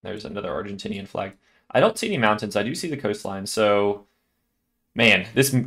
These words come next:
I really wanna go down on this part of Argentina, Argentina, um, near the coastline, but it is such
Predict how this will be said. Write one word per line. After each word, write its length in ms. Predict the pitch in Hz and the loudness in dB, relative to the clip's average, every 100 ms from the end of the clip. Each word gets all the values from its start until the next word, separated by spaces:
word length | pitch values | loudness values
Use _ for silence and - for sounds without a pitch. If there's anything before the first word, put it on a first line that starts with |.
| - | 4
I 80 | 123 | 6
really 380 | 113 113 123 135 | 8 6 6 6
wanna 180 | 123 110 | 4 4
go 220 | 104 104 | 4 4
down 340 | 98 92 98 | 2 0 0
on 240 | 113 101 95 | -2 -4 -6
this 140 | 98 | -6
part 200 | - 104 | -2 0
of 80 | 98 | 0
Argentina, 560 | 104 98 95 101 104 110 | -2 -2 -8 -6 -6 -2
Argentina, 640 | 107 101 98 - 101 156 - - | -2 -2 -6 -6 -6 -6 -8 -6
um, 580 | 98 95 92 92 95 - _ _ _ | -4 -2 -2 -4 -8 -14 _ _ _
near 180 | 107 104 | -4 -2
the 60 | 101 | 0
coastline, 680 | 101 101 - 101 98 104 - _ 180 | -2 -2 -4 -6 -8 -10 -18 _ -2
but 200 | 104 98 | 0 2
it 100 | 101 | 0
is 140 | 98 | -4
such 600 | - - - 107 - - | -6 -4 4 4 2 -8